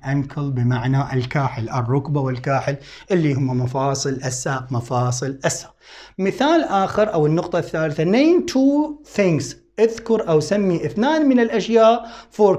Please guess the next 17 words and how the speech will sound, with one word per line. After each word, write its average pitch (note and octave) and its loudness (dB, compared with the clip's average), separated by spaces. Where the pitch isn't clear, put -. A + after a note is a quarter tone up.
covering A#3 4
a F3+ 0
cut، C3+ -4
for G3+ 4
covering A3+ 2
a F3+ 0
cut، C3+ -6
لتغطية F3+ 0
الجرح، E3 2
لتغطية F3+ 2
الجرح، D3+ 0
لتغطية F#3+ -2
الجرح. F3 -4
طبعًا C#3 -8
من C#3 0
ضمن C4+ 4
ال-، E4 2